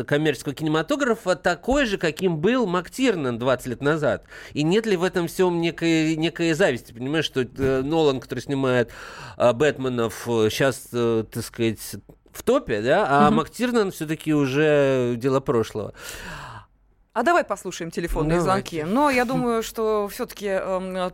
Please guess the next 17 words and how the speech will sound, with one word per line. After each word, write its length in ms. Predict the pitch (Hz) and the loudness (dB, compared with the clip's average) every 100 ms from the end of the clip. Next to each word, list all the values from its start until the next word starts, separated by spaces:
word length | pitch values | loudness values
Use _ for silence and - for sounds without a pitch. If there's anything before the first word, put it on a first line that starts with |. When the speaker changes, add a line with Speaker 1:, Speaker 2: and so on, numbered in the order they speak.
| - | -4
Speaker 2:
твои 240 | 214 226 | 0 0
комментарии 640 | - 247 254 247 254 196 | 2 4 4 4 4 4
относительно, 1000 | 180 165 202 - 208 180 175 165 151 175 180 | 2 -2 -4 -6 -6 -4 -2 -2 -2 -2 -2
э, 20 | |
звонков, 380 | 185 226 277 - | -2 -4 -4 -6
мне 100 | 202 | -6
кажется, 240 | 208 - | -6 -8
сейчас 240 | - 196 | -6 -4
оправдаются. 560 | 175 220 220 294 254 - | -2 -2 -2 -2 -4 -2
Но 160 | 254 - - - | -2 -2 -2 2
все-таки 400 | 220 262 185 147 | 4 4 2 0
Speaker 1:
<laughs> 400 | - - - - | -6 -12 -14 -4
Speaker 2:
давайте, 440 | 180 247 247 - 185 | 2 4 2 2 0
э, 320 | 147 170 165 | 2 4 4
Speaker 1:
Это 120 | 165 | 2
Speaker 2:
дадим 240 | 180 240 - | 0 0 0
Speaker 1:
несложно. 300 | 131 123 | -2 -4